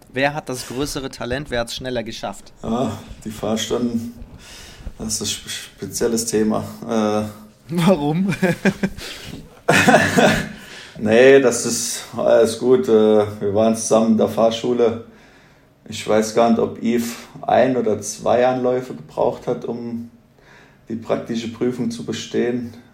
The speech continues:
Speaker 2: Äh, das weiß ich gar nicht mehr genau. Aber,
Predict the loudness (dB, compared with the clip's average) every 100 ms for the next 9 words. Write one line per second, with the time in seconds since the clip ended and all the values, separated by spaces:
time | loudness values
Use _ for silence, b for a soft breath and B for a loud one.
0 | -14 -8 -6 -4 -6 -8 -10 -6 -4 -4
1 | -6 -6 -6 -6 -6 -6 -6 -8 -10 B
2 | B B B B _ -2 0 2 2 2
3 | 2 0 0 -2 -2 -4 -6